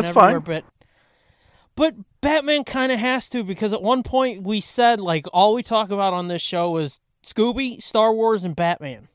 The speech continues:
Speaker 1: Yeah.
Speaker 2: So, sadly, I
Speaker 1: true.
Speaker 2: think I've gotta give it to the Bat.
Speaker 1: All right.
Speaker 2: Mm.
Speaker 1: Yeah.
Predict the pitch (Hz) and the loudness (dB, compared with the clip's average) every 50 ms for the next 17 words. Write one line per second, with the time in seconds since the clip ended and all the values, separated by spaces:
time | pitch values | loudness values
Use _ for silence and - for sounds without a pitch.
0 | _ _ _ _ - 120 117 120 151 143 - - _ _ _ _ _ _ _ _ | _ _ _ _ -4 2 4 4 4 4 2 -14 _ _ _ _ _ _ _ _
1 | _ _ _ _ _ _ _ _ _ _ _ _ _ _ _ _ - - - 185 | _ _ _ _ _ _ _ _ _ _ _ _ _ _ _ _ -18 -8 -2 0
2 | 180 170 170 165 160 156 - - - - - - - - - 185 185 202 226 214 | 2 4 4 2 0 -2 -6 -10 -16 -18 -10 -8 -8 -6 -4 -2 0 0 0 2
3 | 208 202 175 175 - 117 - 208 202 - 214 196 170 185 180 185 185 160 180 196 | 2 2 4 4 4 2 0 -4 -2 0 0 0 2 0 0 0 0 -2 -2 -4
4 | 196 196 _ - 160 143 131 - 147 139 139 135 135 - _ - - _ _ - | -4 -6 _ -8 -8 -8 -6 -4 -4 -4 -2 -4 -4 -8 _ -20 -20 _ _ -20
5 | - - - 90 92 98 107 120 147 165 160 156 131 - - _ _ _ _ _ | -20 -12 -8 -4 -2 0 4 6 6 6 6 4 0 -2 -8 _ _ _ _ _
6 | _ _ _ _ _ _ _ _ _ _ _ _ _ _ 165 165 160 147 127 113 | _ _ _ _ _ _ _ _ _ _ _ _ _ _ -10 -8 -8 -8 -8 -10
7 | - - _ _ _ _ _ _ _ _ _ _ _ - _ _ _ _ _ _ | -14 -18 _ _ _ _ _ _ _ _ _ _ _ -16 _ _ _ _ _ _
8 | _ _ _ _ _ _ _ _ _ _ _ _ _ _ - - - - - - | _ _ _ _ _ _ _ _ _ _ _ _ _ _ -20 -20 -20 -20 -14 -8
9 | 110 104 113 117 120 120 120 120 - | -2 0 4 6 6 8 6 6 4